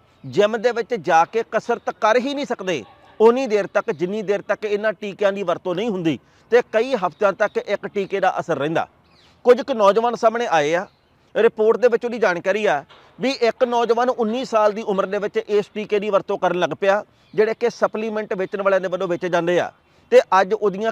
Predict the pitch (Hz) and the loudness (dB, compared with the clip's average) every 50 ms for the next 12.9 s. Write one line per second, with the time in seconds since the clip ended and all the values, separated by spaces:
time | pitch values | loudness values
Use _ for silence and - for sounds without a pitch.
0 | - - 233 202 196 214 220 214 214 202 190 180 165 165 143 151 156 156 143 127 | -4 -6 -8 -6 -4 -6 -2 -2 -2 0 2 0 0 0 -2 -2 -2 -2 -2 -4
1 | 123 98 - _ _ _ _ _ _ _ _ _ _ 220 247 - 254 185 190 233 | -8 -10 -12 _ _ _ _ _ _ _ _ _ _ -2 0 0 0 2 6 6
2 | 247 254 254 247 226 190 190 170 160 143 120 85 - _ _ _ _ _ _ - | 6 6 6 2 2 2 2 2 2 2 0 -6 -10 _ _ _ _ _ _ 2
3 | 156 226 226 254 269 - 269 214 208 226 240 247 214 180 175 180 - - 220 220 | 2 4 4 4 0 0 -4 -4 -4 -4 -4 -4 -4 -4 -4 -4 2 2 2 2
4 | 202 226 226 214 226 226 220 226 214 - 202 220 196 220 196 190 - - 202 202 | 2 0 -2 0 0 -2 -2 -2 -6 -6 -8 -4 0 0 0 0 0 -2 -2 -2
5 | 196 196 208 208 196 190 - - 180 180 190 190 185 151 104 - _ _ _ _ | -2 0 -2 -2 -4 -4 -4 -4 -2 -2 0 2 2 2 0 -2 _ _ _ _
6 | _ _ _ 214 233 226 - 208 185 202 - 214 214 214 208 156 185 190 214 240 | _ _ _ 4 4 4 4 2 0 2 0 -2 -2 -2 -4 -2 -2 -2 -2 -2
7 | 240 202 208 196 170 - 208 208 - 214 196 202 202 - 202 160 147 - 220 - | -2 -2 -2 -4 -2 -4 -6 -4 -2 -2 -2 -2 -2 0 -2 0 0 0 -2 -2
8 | - 196 - 175 202 196 180 - 202 190 - 196 196 - - 190 143 175 185 185 | -2 -8 -4 -4 -4 -4 0 0 -2 0 0 -4 -4 -4 -6 -6 -4 -2 -2 -2
9 | 165 - 190 165 131 - - _ _ _ _ - - 214 233 240 - - 233 226 | 0 2 2 2 2 2 -2 _ _ _ _ -8 0 4 4 4 4 0 -6 -8
10 | 226 - 226 220 202 202 233 226 - 233 202 165 220 214 190 196 220 190 135 170 | -2 -2 0 0 2 0 -2 0 0 0 0 0 0 -2 -2 -4 -6 -4 -2 -2
11 | 185 220 247 262 254 220 208 185 - 190 - 220 220 - _ 240 233 233 247 262 | 0 0 0 -2 0 -2 -2 -4 -6 -6 -4 -4 -4 -4 _ -4 0 0 2 0
12 | 262 240 220 208 - - - 214 220 220 202 202 202 175 160 175 208 | 2 2 0 0 0 -2 -2 -2 0 0 0 -2 -2 -2 -2 -4 -6